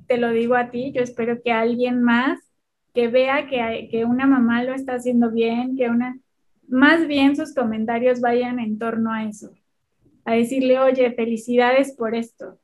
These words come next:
oye, qué bien lo estás haciendo", ¿no? Porque de todo lo demás nos llueven comentarios todo el tiempo,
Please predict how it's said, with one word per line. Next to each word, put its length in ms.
oye, 420
qué 180
bien 240
lo 60
estás 300
haciendo", 480
¿no? 340
Porque 580
de 140
todo 300
lo 140
demás 440
nos 220
llueven 320
comentarios 640
todo 180
el 140
tiempo, 420